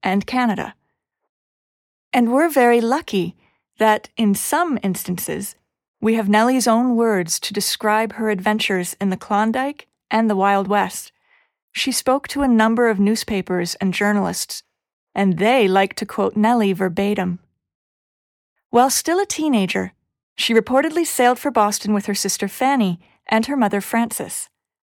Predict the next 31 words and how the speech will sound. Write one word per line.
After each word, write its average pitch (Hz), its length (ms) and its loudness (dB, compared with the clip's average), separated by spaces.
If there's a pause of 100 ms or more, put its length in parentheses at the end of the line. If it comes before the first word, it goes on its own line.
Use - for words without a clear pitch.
(600)
By 208 100 2
the 208 80 0
time 233 300 0
of 220 100 0
the 220 80 0
American 196 460 2
Civil 185 320 -2
War, 220 420 0 (420)
Nellie 226 300 4
worked 202 300 0
as 208 80 -2
a 226 40 0
bellhop 220 600 -2 (100)
at - 80 -2
a 196 60 0
well-to-do 254 640 2
Boston 214 420 -2
hotel, 196 560 -6 (440)
filling 269 320 2
in 247 160 2
for 233 140 -4
the 220 80 2
men 202 340 2
who 208 140 -2
were 208 160 0
off 196 160 -2
fighting 214 400 -2
the 165 80 -4
Confederacy. 185 800 -6 (720)
While 262 320 2
there, 208 440 0